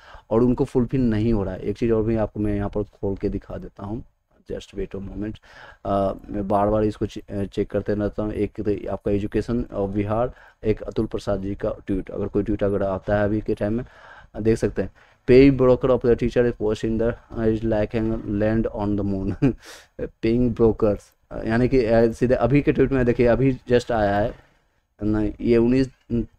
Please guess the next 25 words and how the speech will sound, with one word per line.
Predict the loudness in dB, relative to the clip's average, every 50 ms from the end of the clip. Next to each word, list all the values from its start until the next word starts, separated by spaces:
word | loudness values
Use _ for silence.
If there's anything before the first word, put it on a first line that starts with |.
| _ _ -4
तारीख | -2 -2 0 0 2
का | 2
ये | 2 2
date | 2 0 0 0
में | 0 -2
आया | 0 0
है। | 2 0
इसको | 0 -2 -6 -6
translate | -4 -4 -4 -4 -6 -6 -8 -8 -6
हिंदी | -4 -4 -2 -2 -2
में | -4 -4
कर | -6 -6
देता | -6 -6 -8 -8 -10
हूँ, | -10 -10 -10 -14
आपको | -14 -8 -4 -4 -4
translate | -4 -4 -8 -8 -8 -6 -4 -4 -4 -4 -6 -14 _ _ _ -20 _ _ _ _ _ _ _ _ -6
हिंदी | -2 0 0 2 2 2
इंग्लिश | 0 0 -2 -4 -6 -8 -10
दोनों | -8 -4 -4 -2
में | -2 -2
आपको, | -2 0 -2 -2
ताकि | 0 0 -2 -4 -4 -4
कई | 0 0 2 2
भेजते | 0 -2 -4 -6 -6 -2 -2 -2 -2 0 -2
हैं। | -2 -2 -4